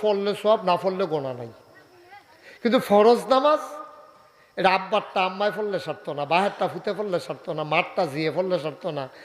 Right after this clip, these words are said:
নেতারটা কর্মীয়ে পড়লে সারত না, ফির সাহেবেরটা মুড়িদে পড়লে সারত না,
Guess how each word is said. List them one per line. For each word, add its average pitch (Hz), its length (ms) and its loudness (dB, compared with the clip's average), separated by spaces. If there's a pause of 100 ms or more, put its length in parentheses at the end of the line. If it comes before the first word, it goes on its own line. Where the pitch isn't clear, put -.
(220)
নেতারটা 214 500 2
কর্মীয়ে 208 520 0
পড়লে 180 220 -4
সারত 156 240 -8
না, 156 140 -4
ফির 226 160 -4
সাহেবেরটা 190 480 2
মুড়িদে 190 380 0
পড়লে 175 280 -2
সারত 160 340 -4
না, 147 220 -4